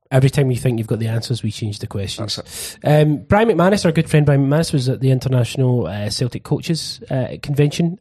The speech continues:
Speaker 1: and, um, he gave us some kind of, some feedback on some stuff, and we're probably gonna do an episode on that with, uh, with Brian and kind of, uh, talk through a lot of it. But, um, he, I, he, I was talking to him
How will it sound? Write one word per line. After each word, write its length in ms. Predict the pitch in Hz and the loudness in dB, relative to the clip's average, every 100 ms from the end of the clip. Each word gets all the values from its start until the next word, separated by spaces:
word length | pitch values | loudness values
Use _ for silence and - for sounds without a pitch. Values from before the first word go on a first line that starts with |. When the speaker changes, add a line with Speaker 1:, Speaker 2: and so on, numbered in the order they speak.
| - | -4
Speaker 1:
and, 320 | 135 127 120 | 0 0 0
um, 380 | 120 117 117 113 | 0 2 0 -4
he 220 | - 117 | -6 -6
gave 240 | 113 120 | -2 0
us 80 | 117 | 0
some 220 | - 117 113 | -2 -4 -2
kind 160 | 117 | -2
of, 240 | 113 107 - | -2 -2 -4
some 160 | 117 | -6
feedback 420 | 143 139 139 139 | -4 -2 -2 0
on 260 | 143 131 - | -2 -2 -8
some 200 | - 131 | -8 -6
stuff, 280 | - 139 - | -2 -2 -2
and 140 | 120 - - - | -6 -8 -20 -6
we're 80 | 113 | 0
probably 160 | 147 135 | 2 4
gonna 140 | 123 | 2
do 80 | 117 | 2
an 60 | |
episode 300 | 120 - 135 131 | 0 0 0 2
on 120 | 131 | 2
that 180 | 131 87 | 2 2
with, 240 | 120 - | -2 0
uh, 240 | 110 107 - | 0 0 -2
with 140 | 104 117 | -4 -2
Brian 280 | 110 113 | 0 0
and 300 | 113 107 69 - | 0 -2 -4 -6
kind 140 | 95 | -6
of, 220 | 92 82 | -6 -6
uh, 400 | 92 85 85 78 - _ _ _ _ | -6 -6 -6 -8 -10 _ _ _ _
talk 180 | - - | -2 0
through 200 | 143 190 - _ | 2 0 0 _
a 40 | 131 | 0
lot 100 | 143 | 0
of 80 | 175 | 0
it. 100 | - - - - | -10 -18 -12 0
But, 160 | 180 185 | 4 4
um, 80 | |
he, 200 | 175 180 - | 2 -4 0
I, 320 | 196 - - - | 0 -2 -8 -6
he, 160 | - 190 - | -4 -4 -4
I 100 | - | 0
was 140 | 202 - | 0 2
talking 260 | 208 208 | 0 -2
to 100 | - | 0
him 220 | 180 147 | 2 2